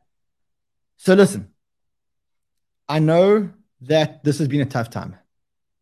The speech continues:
And I know it feels like the world collapsed. And to be honest, it did. To be honest,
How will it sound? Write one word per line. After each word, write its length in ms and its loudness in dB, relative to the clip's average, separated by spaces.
And 100 -4
I 40 -4
know 140 -2
it 100 -2
feels 360 0
like 460 -4
the 200 -4
world 320 0
collapsed. 480 -10
And 360 -8
to 100 -2
be 100 0
honest, 280 0
it 80 -6
did. 200 -10
To 120 -4
be 80 -2
honest, 420 -2